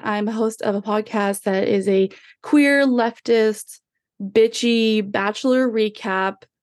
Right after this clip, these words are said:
podcast, and we've been around since Becca Kufrin's season,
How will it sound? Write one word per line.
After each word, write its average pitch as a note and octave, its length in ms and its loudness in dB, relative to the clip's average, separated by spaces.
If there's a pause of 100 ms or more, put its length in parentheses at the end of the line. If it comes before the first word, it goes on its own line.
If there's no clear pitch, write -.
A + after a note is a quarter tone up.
(180)
podcast, F#3+ 840 -6 (100)
and G3 720 -2 (360)
we've A#3 100 2
been A3 120 2
around A3+ 420 2
since G#3 380 -2
Becca A3 260 -4
Kufrin's A3+ 520 -4
season, G#3 540 2